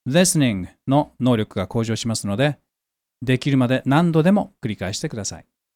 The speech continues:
聞く音声の方を大きくして、自分の声はあまり聞こえないようにすると、一層効果が上がりますよ。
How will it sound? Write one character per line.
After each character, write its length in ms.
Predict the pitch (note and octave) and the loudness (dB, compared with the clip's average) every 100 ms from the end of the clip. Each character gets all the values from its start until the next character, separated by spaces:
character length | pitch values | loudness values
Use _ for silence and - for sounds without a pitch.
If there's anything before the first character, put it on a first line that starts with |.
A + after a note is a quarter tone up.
| _ _ _ _ - | _ _ _ _ -20
聞 100 | - | -14
く 160 | - G3+ | -4 -2
音 120 | G3+ | -2
声 160 | D3+ A2 | -4 -4
の 80 | |
方 240 | G#2 G2+ G2 | -4 -4 -4
を 20 | |
大 60 | A2+ | -6
き 140 | - | -10
く 100 | - | -18
し 120 | - | -12
て、 220 | - D#3 - _ _ | -8 -8 -8 _ _
自 140 | - B2 | -10 -6
分 160 | D#3+ | -4
の 100 | E3+ | -6
声 200 | D#3 D#3 | -4 -2
は 200 | A#2 G#2+ - | -2 -4 -6
あ 60 | |
ま 140 | G#2+ C#3 | -6 -6
り 80 | E3 | -6
聞 160 | - | -10
こ 160 | - F#3+ | -6 -4
え 40 | |
な 140 | G3+ G3+ | -2 -2
い 40 | |
よ 80 | F#3+ | -4
う 20 | |
に 80 | B2+ | -6
す 140 | - | -8
る 100 | G2 | -8
と、 240 | - D#3+ - _ _ _ - | -4 -4 -6 _ _ _ -10
一 140 | B2+ | -6
層 260 | - G#3 G#3 | -4 -4 -2
効 200 | G3 E3+ | -4 -4
果 120 | A2+ | -4
が 100 | F#2 | -6
上 40 | |
が 80 | F2 | -8
り 60 | F#2 | -10
ま 100 | F#2 | -12
す 120 | - | -10
よ。 200 | G#2+ | -8